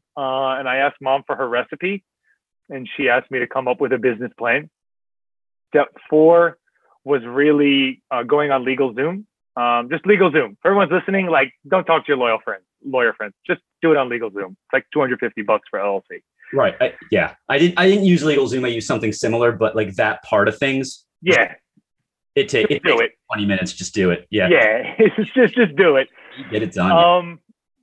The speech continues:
Speaker 1: you know, once I had the names, I had that. And then, you know, uh, I looked at domains. I looked at social media handles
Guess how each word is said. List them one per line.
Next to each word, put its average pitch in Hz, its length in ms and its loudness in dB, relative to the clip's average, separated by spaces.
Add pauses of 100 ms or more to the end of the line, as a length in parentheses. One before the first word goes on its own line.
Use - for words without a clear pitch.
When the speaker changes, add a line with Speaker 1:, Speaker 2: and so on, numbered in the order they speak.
(160)
Speaker 1:
you 175 180 -10
know, 175 320 0
once 196 220 -4
I 202 60 -4
had 196 160 -2
the 190 80 -6
names, 175 260 -6
I 151 40 -4
had 165 200 -2
that. 156 360 -2
And 151 140 -18
then, 165 400 -6
you 160 120 -10
know, 151 420 -4
uh, - 20 -10
I 139 220 -2
looked 151 260 -4
at 147 140 -10
domains. 147 640 -4 (380)
I - 20 -10
looked 143 200 -4
at 143 140 -14
social 151 280 -2
media 143 380 0
handles 143 560 0